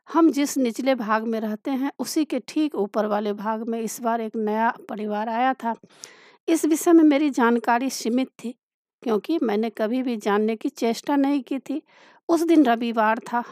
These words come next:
मैं, गिरीश भैया और परेश भैया बैठे ताश खेल रहे थे। हम तीनों ही गंभीरतापूर्वक खेल में लगे हुए थे। बात यह थी कि गर्मी के मारे काम कुछ हो नहीं रहा था।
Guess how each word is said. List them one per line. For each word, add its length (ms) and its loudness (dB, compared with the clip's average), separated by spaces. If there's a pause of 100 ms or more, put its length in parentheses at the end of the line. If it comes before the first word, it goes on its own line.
(140)
मैं, 220 0
गिरीश 340 -2
भैया 320 0
और 120 0
परेश 480 0
भैया 380 -2 (380)
बैठे 380 -2
ताश 400 -4
खेल 260 -4
रहे 180 0
थे। 220 -8 (460)
हम 180 6
तीनों 380 2
ही 140 2
गंभीरतापूर्वक 1000 -2
खेल 300 -4
में 140 0
लगे 280 -2
हुए 300 -2 (100)
थे। 120 -4 (400)
बात 280 2
यह 180 2
थी 200 -4
कि 140 -4
गर्मी 380 2
के 140 0
मारे 340 2
काम 300 2
कुछ 240 -6
हो 320 -2
नहीं 240 0
रहा 200 0
था। 240 -4